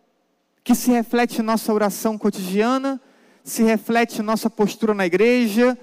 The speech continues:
a forma como vestimos, a forma como nos comportamos na celebração, a forma como nos colocamos diante de Deus.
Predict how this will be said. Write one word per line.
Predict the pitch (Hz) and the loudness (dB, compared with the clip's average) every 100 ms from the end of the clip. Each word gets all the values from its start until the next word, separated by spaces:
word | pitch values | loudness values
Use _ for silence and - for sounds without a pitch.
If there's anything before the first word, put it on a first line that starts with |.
| - - - | -16 -20 -18
a | - | -10
forma | 190 247 226 | -2 0 0
como | 220 226 | -2 -4
vestimos, | 202 196 - - 240 254 247 247 - _ - | -2 -4 -6 -6 -4 -2 -2 -6 -6 _ -12
a | 202 | -6
forma | 247 247 | -2 -2
como | 233 262 247 | -2 -2 -2
nos | 240 - | -6 -8
comportamos | - 240 220 185 233 240 202 | -8 -4 -2 -2 -2 -2 -4
na | 208 | -4
celebração, | - 208 208 190 170 - 226 240 262 - _ _ _ _ _ _ | -2 0 0 0 -2 -2 0 0 -2 -10 _ _ _ _ _ _
a | - 196 | -8 -4
forma | 254 240 | -2 -2
como | 220 247 | -2 -4
nos | 240 - | -6 -2
colocamos | 240 214 240 254 226 | 0 0 0 -2 0
diante | 196 233 247 233 | 0 0 -2 -4
de | 220 | -2
Deus. | 180 185 190 190 - - | 2 2 0 -6 -18 -20